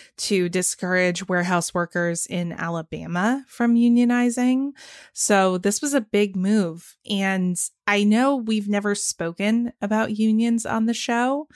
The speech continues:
and I think that's because none of us have ever been or are currently members of unions, but I thought we could briefly,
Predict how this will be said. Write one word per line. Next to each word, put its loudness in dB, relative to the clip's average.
and 4
I -4
think 0
that's -2
because 0
none 2
of 0
us -2
have 0
ever 4
been 4
or 2
are 2
currently 0
members 0
of -4
unions, 0
but -2
I 0
thought 0
we 0
could -6
briefly, -6